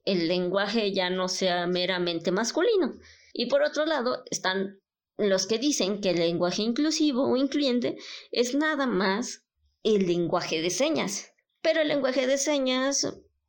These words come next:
¿por qué? Porque es fácil de reproducción visual. Y entonces el lenguaje braille, ¿dónde queda? ¿No es también un lenguaje inclusivo o incluyente? Miren, tal cual. El lenguaje español latinoamericano empleado, pues, en México,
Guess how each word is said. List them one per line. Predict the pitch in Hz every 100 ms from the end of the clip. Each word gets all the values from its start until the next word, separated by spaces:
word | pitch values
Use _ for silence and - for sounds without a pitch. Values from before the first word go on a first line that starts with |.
| _ -
¿por | 165 165 165
qué? | 220 202 - - _ _ _
Porque | 180 156 185
es | 190
fácil | 208 196 220
de | 196 185
reproducción | 170 170 135 143 185 170
visual. | 180 214 262 494 - _ _
Y | - 185 180
entonces | 165 180 196 202
el | 180
lenguaje | 170 170 180 190
braille, | 175 170 165 170 170
¿dónde | 175 185 185
queda? | 190 170
¿No | 175
es |
también | 190 180 180
un | 180
lenguaje | 170 160 165 175 170
inclusivo | 170 147 175 165
o |
incluyente? | 170 160 170 175 175 262 - - _ _ 285
Miren, | 254 190 202
tal | 294 339
cual. | 339 - - - - -
El | 294
lenguaje | 311 330 349 440
español | - - 175 170 202
latinoamericano | 208 247 311 349 359 359 277 277 -
empleado, | - 160 156 156 151 151
pues, | - -
en | 131 -
México, | 156 196 196 - -